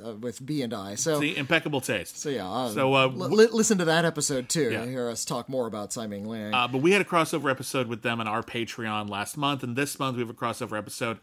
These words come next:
Speaker 2: on their Patreon over at Linoleum Knife. Uh, and, uh,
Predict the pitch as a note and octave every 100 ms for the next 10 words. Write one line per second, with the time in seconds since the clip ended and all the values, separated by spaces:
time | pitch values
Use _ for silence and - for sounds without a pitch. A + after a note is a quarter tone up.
0 | - - - C#3 C3+ G#3 C4 G3 D3 A2+
1 | A#2+ G#2+ A2 A2 A2+ A2 A2 A2 G#2 G#2+
2 | A2 C3+ F3+ F#3 - - - - - A#2
3 | A#2 A#2 A#2 A#2+ A#2+ B2 A#2+ C3+ A#2+ A#2